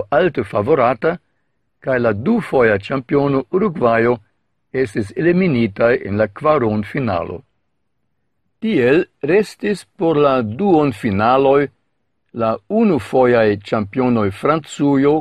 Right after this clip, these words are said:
kaj Anglujo, krom Belgujo kaj Kroatujo. Francujo venkis Belgujon, Kroatujo venkis Anglujon. La rezultoj:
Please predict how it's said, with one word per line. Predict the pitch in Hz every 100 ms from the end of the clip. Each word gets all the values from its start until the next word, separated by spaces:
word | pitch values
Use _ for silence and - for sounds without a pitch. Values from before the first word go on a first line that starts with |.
| -
kaj | 127 92 -
Anglujo, | 139 170 127 117 117 139 - _ _ _ _ _ _ _ -
krom | 151 135 101
Belgujo | 147 196 147 135 127 123 131 156 -
kaj | 110 98 98
Kroatujo. | 104 101 120 - - 147 95 78 _ _ _ _ _ _ _ _ _ _ _ _ _ -
Francujo | 196 220 180 - 160 151 156 170 -
venkis | 117 117 104 110 95
Belgujon, | 92 139 143 151 170 170 170 160 _ _ _ _ _
Kroatujo | - 180 190 202 - 147 131 131 151 -
venkis | 117 113 107 104 123 -
Anglujon. | - 143 135 143 120 87 76 - _ _ _ _ _ _ _ _ _ _ _ _ _ -
La | 120 117
rezultoj: | 123 143 139 233 196 123 101 82